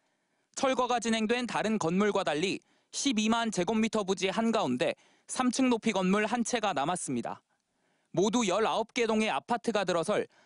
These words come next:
학동 사 구역 재개발 지역에서 현재 자리를 지키는 유일한 건물입니다.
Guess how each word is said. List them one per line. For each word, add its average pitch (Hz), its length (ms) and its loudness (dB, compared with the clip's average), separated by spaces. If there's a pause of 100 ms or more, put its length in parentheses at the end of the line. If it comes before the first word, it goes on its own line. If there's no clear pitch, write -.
학동 247 440 0
사 160 220 -2
구역 214 360 0
재개발 202 440 0
지역에서 175 480 -2 (400)
현재 247 400 2
자리를 220 380 -2
지키는 185 480 0
유일한 214 420 2
건물입니다. 147 680 0